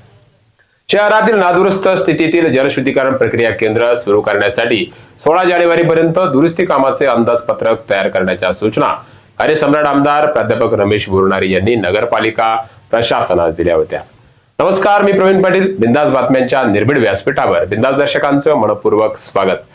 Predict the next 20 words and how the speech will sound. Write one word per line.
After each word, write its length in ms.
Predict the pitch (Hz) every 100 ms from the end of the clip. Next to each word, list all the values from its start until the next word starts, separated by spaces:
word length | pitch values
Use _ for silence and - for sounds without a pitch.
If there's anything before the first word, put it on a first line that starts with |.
| - -
अशाच 280 | - 233 214
बातम्यांच्या 440 | 208 202 214 202 208
निर्भीड 320 | 175 175 180
अपडेटसाठी 540 | 170 165 165 156 165
बिंदासला 580 | 160 120 123 120 135 127
सबस्क्राईब 500 | 123 107 101 151 117
करायला 360 | - 90 92 95
विसरू 360 | 95 98 131
नका 320 | 123 - 101 - - -
आणि 120 | 92
व्हिडिओ 200 | 92 110
आवडला 300 | 143 160 160
असेल 320 | 156 151 156 156
तर 140 | 117
लाईक 260 | 98 101 98
आणि 140 | 95
शेअर 260 | 92 92 90
जरूर 320 | 82 82 85
करा. 380 | 82 104 98 - - - _ _ _
शहरात 580 | - 156 175 196 190 190